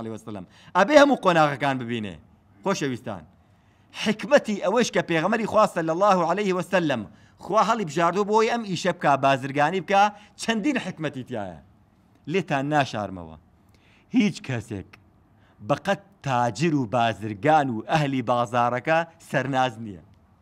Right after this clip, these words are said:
کابرای بازرگان ئەزانێ کێ قەرز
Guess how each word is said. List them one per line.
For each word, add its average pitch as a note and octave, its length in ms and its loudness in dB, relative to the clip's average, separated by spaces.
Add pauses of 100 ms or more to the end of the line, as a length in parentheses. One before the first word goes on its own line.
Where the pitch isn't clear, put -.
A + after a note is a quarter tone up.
(540)
کابرای F#3+ 400 6
بازرگان F3 800 8 (720)
ئەزانێ A#3+ 540 2 (160)
کێ F3+ 220 6 (800)
قەرز C#3 180 -10